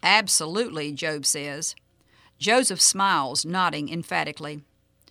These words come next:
"But Job, had God given you the choice, wouldn't you have walked out of the story?"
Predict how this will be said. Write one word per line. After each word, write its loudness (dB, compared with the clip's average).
"But -6
Job, 0
had -10
God 0
given -2
you 0
the -4
choice, -2
wouldn't -4
you 0
have -2
walked 0
out 2
of -10
the -8
story?" -4